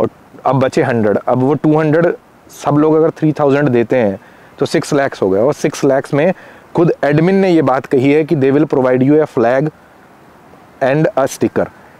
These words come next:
जिससे मेरा, अगर मैं उसमें participate करता हूँ, मेरा उस flag से या sticker से क्या भला होने वाला है, या क्या enjoy करने वाला हूँ, या मैं उससे क्या promote करने वाला हूँ, या क्या मैं उससे ओवरलैंडिंग promote कर रहा हूँ,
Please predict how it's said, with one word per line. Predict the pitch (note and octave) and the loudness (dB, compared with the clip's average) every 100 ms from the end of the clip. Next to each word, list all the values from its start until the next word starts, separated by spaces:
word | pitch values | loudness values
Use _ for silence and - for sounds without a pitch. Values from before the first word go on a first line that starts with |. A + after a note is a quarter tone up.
| A2 | -4
जिससे | C3+ - - G3 G3+ - - - - - - - - | -2 -2 0 2 2 -4 -20 -20 -20 -20 -20 -20 -8
मेरा, | A#2 C3+ C#3 C#3 A2+ - - | -2 0 2 2 0 -4 -2
अगर | A#2 | 0
मैं | A#2+ C#3 | 2 0
उसमें | D3+ E3 | 0 -2
participate | C#3+ B2 B2+ - C3+ B2+ | 0 0 -2 -2 -2 0
करता | A#2 - | 0 0
हूँ, | C#3+ D#3 B2 A2+ | 0 2 0 0
मेरा | A#2+ C3+ F3 F3 - | 2 2 2 0 0
उस | D#3+ C#3+ - - - - - - - | -2 -2 -8 -20 -20 -20 -20 -20 -4
flag | B2+ A#2+ C3+ C3+ | 0 2 2 0
से | - D#3 E3+ - - - | 2 2 2 -2 -14 -2
या | B2 C3+ | 0 0
sticker | - B2+ D#3 | -2 -2 -2
से | - D#3 | 0 -2
क्या | - C3 C#3+ | 0 0 0
भला | C#3+ - A#2+ D3 | 0 0 2 2
होने | D#3 D#3 | 2 2
वाला | D3 C#3+ | 2 4
है, | D3 | 4
या | D3+ | 2
क्या | D3 - C3+ | 0 0 0
enjoy | D3 C3 B2 C3+ | 0 0 0 0
करने | D3+ C#3+ | 0 0
वाला | C#3+ C#3+ | 2 2
हूँ, | D3 D#3 - - - | 2 -2 -6 -18 -2
या | B2 | 0
मैं | C#3+ D3 | 2 0
उससे | - B2+ | -2 -4
क्या | - C#3+ D3+ | 0 0 0
promote | E3 C#3+ D#3 - | 0 2 2 0
करने | - B2+ | 0 0
वाला | A2 G2 | 2 2
हूँ, | F2+ - - - - - - - - | 0 -6 -20 -20 -20 -20 -20 -18 -2
या | A#2 | -2
क्या | A2+ C3+ D3 | 0 0 2
मैं | D#3+ | 0
उससे | - E3 | 2 2
ओवरलैंडिंग | C#3+ D3 F3 E3+ E3+ F3+ | 4 4 2 2 2 2
promote | F3+ E3+ F3 | 2 0 0
कर | F3+ | 0
रहा | E3+ | 2
हूँ, | F3+ | 0